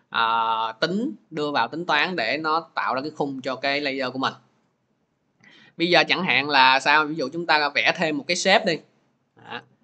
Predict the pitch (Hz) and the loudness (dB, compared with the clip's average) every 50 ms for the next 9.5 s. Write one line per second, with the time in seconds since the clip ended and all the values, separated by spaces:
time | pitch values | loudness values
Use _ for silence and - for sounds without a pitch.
0 | _ _ _ _ _ _ _ _ _ _ _ _ _ _ _ _ _ _ _ _ | _ _ _ _ _ _ _ _ _ _ _ _ _ _ _ _ _ _ _ _
1 | _ _ - 113 113 120 127 120 123 160 160 165 160 147 147 151 147 147 147 147 | _ _ -8 -6 -4 -2 -2 -2 -2 -2 -6 -2 0 0 0 0 -2 -4 -4 -4
2 | 165 - 175 175 208 185 131 123 131 151 165 165 156 160 175 202 - - _ _ | -2 0 0 0 0 0 -2 -4 -4 -6 -4 -2 0 0 0 0 -2 -6 _ _
3 | _ _ _ _ _ _ _ _ _ - - 123 147 165 131 123 139 139 156 156 | _ _ _ _ _ _ _ _ _ -12 -10 -8 -4 -2 -2 -2 -2 0 0 0
4 | 175 190 196 175 135 123 123 117 113 107 101 _ _ _ _ _ _ _ _ _ | 2 2 2 4 4 4 4 2 0 -4 -8 _ _ _ _ _ _ _ _ _
5 | _ _ _ _ _ _ _ - 117 117 120 117 117 117 113 113 117 - 135 135 | _ _ _ _ _ _ _ -6 -2 0 2 2 2 2 0 -2 0 2 4 4
6 | 143 151 160 170 175 180 190 196 208 208 - - _ _ _ _ _ _ - 147 | 6 4 4 4 2 2 0 -2 -4 -6 -10 -14 _ _ _ _ _ _ -8 -4
7 | 147 139 127 - - 196 196 - 147 127 120 120 131 151 - 151 156 156 - 123 | -4 -4 -4 -4 -6 -6 -6 -4 -4 -4 -2 -2 -2 -4 -4 -6 -10 -8 -6 -4
8 | 110 110 117 127 139 151 170 185 208 196 - _ _ _ _ _ _ - 120 110 | -2 0 2 4 4 4 4 2 0 -4 -10 _ _ _ _ _ _ -10 -8 -8
9 | 117 127 135 147 147 143 135 131 127 | -6 -6 -2 2 4 4 4 2 0